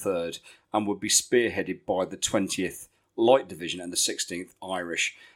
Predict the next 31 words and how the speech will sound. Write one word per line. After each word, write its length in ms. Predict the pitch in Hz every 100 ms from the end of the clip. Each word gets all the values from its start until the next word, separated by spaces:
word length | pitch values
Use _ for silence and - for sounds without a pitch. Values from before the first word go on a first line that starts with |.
| _
who 180 | 104 104
were 280 | 104 98 98 _ -
charged, 460 | - 107 98 -
as 140 | 92 92
we 60 |
said, 280 | - 98 80
with 300 | 92 92 -
doing 320 | 117 123 110
what 160 | 98 98
no 180 | 104 101
one 140 | 98
had 140 | 90 87
managed 340 | 101 87 -
to 60 | -
do 200 | 104 95
before 460 | 76 - 90 78 - _ _
and 140 | 98 92
finally 720 | - 117 107 95 90 82 - _ -
wresting 560 | 104 - - 90 85
the 120 | 87 98
village 300 | 92 - 98
of 140 | 95
Guillemot 440 | 95 90 85 80 -
out 280 | 87 - - -
of 100 | 87
German 380 | 104 98 87
hands. 260 | 80 85 80 - -
As 140 | 147 -
the 160 | 123 123
men 260 | 120 101 - _ -
of 220 | 95